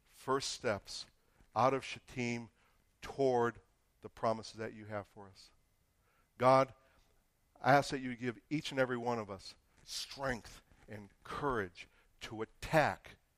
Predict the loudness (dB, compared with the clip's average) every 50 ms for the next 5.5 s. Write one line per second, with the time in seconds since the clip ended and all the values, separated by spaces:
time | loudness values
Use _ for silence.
0 | _ _ _ _ _ _ _ _ _ _ _ _ _ _ _ _ _ _ _ _
1 | _ _ _ _ _ _ _ _ _ _ _ _ _ _ _ _ -18 -14 -8 -4
2 | -4 -4 -4 -6 -12 -8 -6 -4 -4 -4 -6 -10 -12 -14 -12 -8 -8 -8 -8 -8
3 | -16 _ _ _ _ _ _ _ _ _ _ _ _ _ _ _ _ _ _ _
4 | _ _ -8 -4 -4 -4 -4 -4 -6 -6 -6 -6 -8 -12 -10 -6 -4 -4 -4 -4
5 | -4 -8 -8 -8 -8 -8 -8 -8 -8